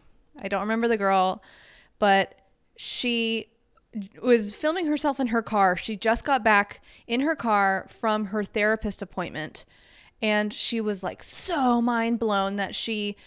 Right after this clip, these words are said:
posted this revelation on her TikTok, and it blew up, clearly. And it was that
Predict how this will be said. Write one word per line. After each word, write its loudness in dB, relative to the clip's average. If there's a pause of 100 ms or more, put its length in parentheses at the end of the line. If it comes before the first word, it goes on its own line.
(120)
posted 0
this -2 (1080)
revelation 0 (420)
on 0
her -4
TikTok, -2
and -4
it -8
blew -4
up, -4
clearly. -2 (920)
And -2
it -2
was -2 (600)
that -2